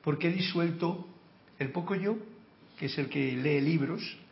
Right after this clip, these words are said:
el que escribe libros, el que vive en el pasado, presente y, y futuro, a veces, pues se encuentra con que esa es la voz fundamental. ¡Qué bueno!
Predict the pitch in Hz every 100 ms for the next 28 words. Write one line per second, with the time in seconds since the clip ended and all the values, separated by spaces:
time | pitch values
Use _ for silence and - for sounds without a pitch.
0 | - - 131 127 131 - 151 143 139 147
1 | 202 160 - - - - - - - -
2 | 135 131 131 139 143 143 135 135 135 131
3 | 123 120 120 - - 143 - 151 139 131
4 | 131 - 143 - 143 131 127 120 - -
5 | - - - 127 135 135 147 - 139 -
6 | - - - - - - - - - -
7 | 131 160 - - - - - - - -
8 | - - - - - 165 165 220 - -
9 | - 135 131 143 151 180 143 143 151 147
10 | - 131 127 113 127 123 - - - -
11 | 117 - 120 110 - 101 - 202 196 175